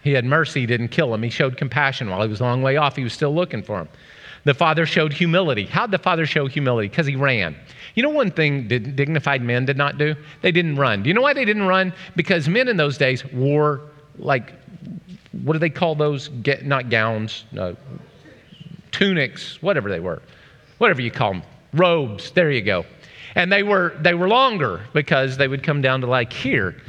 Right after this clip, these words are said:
So for a guy to run, you don't run in a robe because if you, anybody ever try to run in a skirt, it just doesn't work, yeah? Yeah? So what do you do? Don't tell me I know.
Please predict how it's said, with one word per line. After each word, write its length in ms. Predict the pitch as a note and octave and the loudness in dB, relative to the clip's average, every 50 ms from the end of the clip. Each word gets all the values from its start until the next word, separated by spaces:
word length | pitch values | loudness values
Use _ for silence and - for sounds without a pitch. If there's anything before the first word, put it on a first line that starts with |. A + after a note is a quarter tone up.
| - - - - | -16 -16 -16 -12
So 280 | - - F3+ F3+ E3+ E3+ | -2 0 2 2 2 -2
for 240 | - - F#3+ F3+ E3 | -4 0 0 2 2
a 60 | D3+ | 2
guy 300 | C3+ E3 F3 A3 C4+ B3+ | 2 2 2 2 0 0
to 100 | G#3 E3 | -2 0
run, 500 | C#3+ C#3+ F#3+ G3+ D#3+ C#3 C3 C3 D3 C#3 - - - | 0 2 2 2 2 2 2 0 -2 -4 -8 -8 -4
you 140 | - E3 F#3 | -2 0 2
don't 260 | A#3 B3 A3+ F#3+ D3+ E3 | 2 0 0 -2 0 0
run 500 | F#3 G#3 A#3 F#3+ C#3 G#2+ A#2 B2 C3+ C3 - - - - - - - | 2 2 4 2 2 0 0 -2 -2 -4 -6 -12 -20 -20 -20 -8 -2
in 160 | F3 E3+ D#3+ | 0 0 2
a 60 | F3+ | 2
robe 380 | F3+ F#3+ - G#3 E3+ D#3 D#3 D#3 | 2 2 2 2 2 0 -2 -2
because 260 | D3+ - F3 D#3+ C#3+ | -2 0 0 0 0
if 140 | D3+ - F3+ | 0 0 0
you, 160 | E3 D#3+ - | 0 0 0
anybody 340 | E3 F3 F3+ F3 F#3+ F#3 F3+ | 0 0 2 4 4 2 2
ever 140 | E3+ E3 | 2 0
try 160 | C#3+ - D#3+ C#3+ | 0 0 0 0
to 40 | |
run 200 | C3 C3 B2+ B2+ | 2 2 0 2
in 60 | B2+ B2+ | 2 0
a 40 | A#2+ | -2
skirt, 380 | - - D3+ C#3+ C#3 C#3 C#3+ | 0 2 2 2 2 2 0
it 140 | D3 D3 B2+ | -2 -2 0
just 240 | B2 C3 A#2+ - - | 0 0 0 0 0
doesn't 260 | B2 A2 F#2+ G#2 G2 | 0 0 0 -2 0
work, 320 | G2+ G#2+ G2 E2+ - - - | 0 0 0 0 -2 -2 -2
yeah? 180 | A2 A#2+ D3 D3 - - - - - - - | 0 0 0 -2 -6 -14 -20 -20 -10 -2 2
Yeah? 260 | D3+ D#3+ F#3+ G3+ - - - - - | 2 2 2 0 -6 -12 -18 -16 -6
So 180 | - - F#3+ F3+ | 0 0 2 4
what 140 | F3 G#3 | 4 2
do 80 | G#3+ G#3+ | 2 2
you 80 | A#3 G#3 | 2 2
do? 280 | C#4+ D4 B3 D#3 B2 - - - - - - - - - - - - - - - - - - - - - - | 4 2 2 2 0 -4 -10 -18 -20 -20 -20 -18 -18 -16 -16 -18 -20 -20 -20 -20 -20 -20 -20 -20 -8 0 2
Don't 200 | F3 F3 F3+ - | 2 2 2 2
tell 140 | - G3 F3+ | 0 0 2
me 160 | E3+ D#3 E3 | 2 2 4
I 160 | E3 D#3 C#3+ | 4 2 2
know. 180 | C3+ B2+ G#2 | 2 0 -2